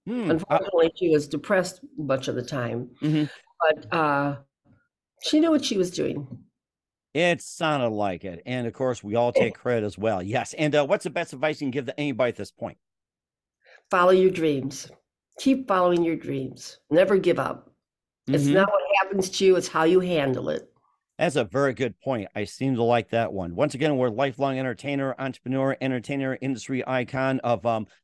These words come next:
Speaker 1: Eye on the Scene and her latest, uh, release, I Like Rain. Irene Michaels here on the Mike Wagner Show. Irene, a very big thank you for your time. It's been absolutely fantastic. Looking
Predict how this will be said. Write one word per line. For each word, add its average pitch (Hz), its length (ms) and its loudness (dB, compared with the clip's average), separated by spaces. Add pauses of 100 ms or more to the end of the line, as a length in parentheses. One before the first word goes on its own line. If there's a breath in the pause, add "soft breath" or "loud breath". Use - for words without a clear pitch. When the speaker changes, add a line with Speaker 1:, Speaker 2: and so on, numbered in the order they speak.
(140)
Speaker 1:
Eye 143 200 -2
on 135 80 -6
the 113 60 -6
Scene 143 480 -2
and 127 160 -4
her 113 120 -4
latest, 127 480 -2
uh, 123 140 2
release, 123 340 -4 (100)
I 131 100 -2
Like 131 260 -2
Rain. 131 300 -4 (300)
Irene 135 260 -2
Michaels 131 360 -2
here 127 100 -6
on 127 60 -6
the 120 60 -4
Mike 123 220 -4
Wagner 123 240 -2
Show. 123 300 -2
Irene, 190 280 -2
a 202 60 -2
very 185 180 -2
big 135 200 -6
thank 185 160 -8
you 117 40 -16
for 131 60 -10
your 135 60 -10
time. 160 260 -2
It's 113 120 -2
been 107 180 -4
absolutely 156 380 -4
fantastic. 135 600 -4
Looking 123 280 -6